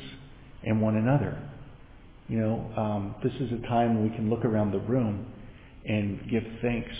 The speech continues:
for each one of us. Now, Father Leo and I sit in the back of the chapel, and so we, we get to, like, <laughs> we're back, usually we're in the back laughing, but you, uh, I sit in the back there, brothers,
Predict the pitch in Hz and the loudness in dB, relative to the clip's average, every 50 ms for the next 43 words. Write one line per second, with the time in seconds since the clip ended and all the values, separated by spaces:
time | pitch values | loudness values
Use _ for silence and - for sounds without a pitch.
0 | - - 110 - - 110 107 - - 127 135 127 101 101 92 - - - 110 107 | -6 -6 -6 -4 -4 -4 -4 -2 0 2 2 4 2 0 -2 -2 -2 -2 0 0
1 | 95 - - 120 120 120 110 117 127 139 135 120 110 107 101 101 98 - - - | 0 0 2 2 2 4 4 8 10 10 10 10 10 8 6 4 2 0 0 -2
2 | - - 101 98 - 120 131 147 143 143 107 104 98 - 107 104 101 101 - 101 | 0 0 -2 0 2 4 4 4 4 4 2 2 2 2 2 2 2 2 0 0
3 | 98 98 104 - - - - - - - - - - - - 107 107 107 104 - | -2 -2 -4 -6 -10 -12 -14 -14 -16 -16 -16 -14 -8 -2 0 0 2 0 -2 -2
4 | - 117 107 107 104 101 90 107 117 120 117 - 120 117 113 120 120 - - 117 | 0 2 4 4 4 4 4 4 2 2 4 2 2 4 6 4 4 4 4 4
5 | 104 98 104 101 - - - - - - - - - - - - - - 151 - | 4 4 4 2 0 -4 -10 -12 -12 -14 -14 -2 2 4 4 4 4 0 -2 -2
6 | - - - - - - - 127 120 120 123 131 123 113 113 - - - - 127 | -4 -6 -8 -8 -8 -4 -2 -2 2 6 8 8 10 12 12 12 12 10 8 6
7 | 120 127 143 139 135 131 120 113 113 110 110 113 107 95 110 107 104 110 107 110 | 8 10 10 10 10 8 8 10 10 10 10 8 8 10 10 8 8 8 8 8
8 | 113 110 107 - 113 107 104 101 101 98 - - - - - - - - - - | 8 8 8 6 4 2 4 2 2 2 0 -2 -6 -10 -10 -12 -12 -12 -14 -14
9 | - - - - - - - - 80 82 85 123 123 127 127 - - - - 113 | -16 -16 -16 -16 -16 -14 -12 -10 -8 -4 0 2 2 4 2 2 0 2 4 4
10 | 107 104 101 - - - - - - - - 107 110 - - - 156 123 120 117 | 6 6 4 2 0 -4 -8 -10 -10 -2 2 2 2 4 6 4 4 6 4 4
11 | 110 127 131 151 185 - - 127 110 104 95 104 107 104 104 98 | 6 8 8 8 8 6 4 4 4 4 4 2 4 4 4 2